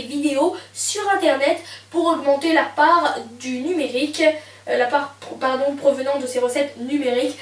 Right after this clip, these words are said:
qui représentent aujourd'hui vingt-cinq pour cent du chiffre d'affaires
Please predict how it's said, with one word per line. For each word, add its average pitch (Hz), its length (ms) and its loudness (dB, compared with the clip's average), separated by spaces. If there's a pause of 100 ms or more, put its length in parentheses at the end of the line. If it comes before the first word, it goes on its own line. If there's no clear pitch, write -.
(200)
qui 294 120 2
représentent 269 560 2
aujourd'hui 254 440 2 (200)
vingt-cinq 320 680 2
pour 254 140 -4
cent 277 400 -2
du 247 160 -10
chiffre 302 320 -4
d'affaires 254 400 0